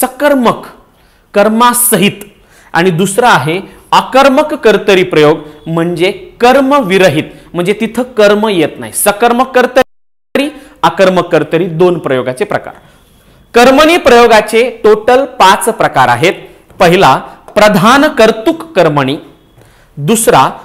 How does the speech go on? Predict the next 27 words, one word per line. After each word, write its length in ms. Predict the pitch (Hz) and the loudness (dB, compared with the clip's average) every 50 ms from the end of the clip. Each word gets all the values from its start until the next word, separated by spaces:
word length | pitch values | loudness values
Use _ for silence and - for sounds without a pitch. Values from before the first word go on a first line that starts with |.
| - - - | -20 -18 -12
शक्य 500 | - - - 277 277 277 - - 302 285 | -4 -2 -2 -2 -2 -2 -2 0 0 2
कर्मणी, 460 | - 220 190 175 160 151 139 131 127 - - - _ _ _ _ _ _ _ _ _ _ _ _ | 2 2 2 2 2 0 0 -2 -4 -8 -12 -20 _ _ _ _ _ _ _ _ _ _ _ _
तिसरा 380 | 214 214 - - 226 170 135 131 156 - - - - _ _ _ - | -6 -4 -2 0 0 2 2 2 0 -4 -10 -20 -20 _ _ _ 2
प्राचीन 520 | 214 208 220 226 220 - - 302 311 320 330 320 | 2 2 2 2 0 0 0 2 2 2 0 0
किंवा 380 | 254 247 233 233 226 240 247 262 | 0 0 0 2 2 2 2 2
पुराण 640 | 247 - - - 240 254 269 277 285 311 320 330 320 | 0 -4 -4 -2 0 2 4 4 4 4 2 0 0
कर्मणी 420 | - 254 208 202 202 185 175 165 | 2 0 2 2 0 0 -2 -2
प्रयोग, 260 | - 156 131 117 101 | -2 -2 -4 -4 -4
प्राचीन 480 | - - 165 165 170 165 - 220 233 240 | -2 0 0 0 0 0 -2 -6 -6 -4
किंवा 220 | - 208 202 226 | -4 -2 -2 -2
पुराण, 480 | 240 - 226 226 214 185 143 135 139 143 | -2 0 0 2 2 2 0 -2 -4 -6
जुना 260 | 143 202 240 254 247 | -4 -2 -2 0 -2
प्रयोग 340 | 247 240 196 185 175 170 156 | 0 0 0 0 2 0 0
असतो 240 | 147 - - - 143 | -2 -4 -6 -8 -4
हा. 180 | 131 135 160 - - - - - - - - - _ - - - - - | -2 -2 -2 -4 -6 -14 -20 -20 -20 -20 -20 -20 _ -10 -8 -6 -2 0
समापन 520 | 240 240 262 294 320 - - 330 330 330 | 0 2 4 2 2 2 2 2 2 2
कर्मणी 540 | 320 311 277 247 247 247 254 247 247 226 214 | 2 0 2 2 2 2 0 0 0 0 0
एक 140 | 208 - 185 | 0 2 2
आहे 280 | 156 131 135 147 170 - - - - _ - - | 0 2 0 -2 -4 -6 -10 -20 -20 _ -12 -8
आणि 200 | 190 208 220 240 | -4 -2 -2 -2
एक 100 | 233 226 | -4 -4
नवीन 440 | 202 185 190 208 214 208 233 226 208 | -4 -2 0 2 2 2 2 0 -2
कर्मणी 420 | 185 - 151 139 135 131 123 123 117 | -2 -2 -4 -4 -4 -6 -8 -8 -10
आहे. 280 | 104 87 - - _ _ - - _ _ _ _ _ _ _ _ _ _ _ _ | -12 -14 -18 -20 _ _ -20 -20 _ _ _ _ _ _ _ _ _ _ _ _
Tension 400 | - 208 214 220 220 262 254 254 | -2 0 0 0 -2 -2 -2 0
घेऊ 180 | 226 202 202 220 | 0 -2 0 0
नका 260 | 202 151 - 143 143 | -2 -2 -2 -4 -6